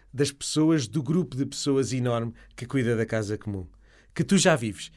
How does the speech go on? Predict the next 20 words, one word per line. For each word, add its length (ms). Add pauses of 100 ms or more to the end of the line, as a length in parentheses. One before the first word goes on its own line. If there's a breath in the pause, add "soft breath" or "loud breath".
(280 soft breath)
dentro 560
das 200
tuas 200
possibilidades 640
e 40
do 120
teu 160
contexto, 520 (320 soft breath)
no 100
espírito 640 (160)
da 160
Laudato 420
Si. 280 (1400)
Quando 200
terminares, 640 (360 soft breath)
abre 280
no 140
parágrafo 600
número 420
seis, 640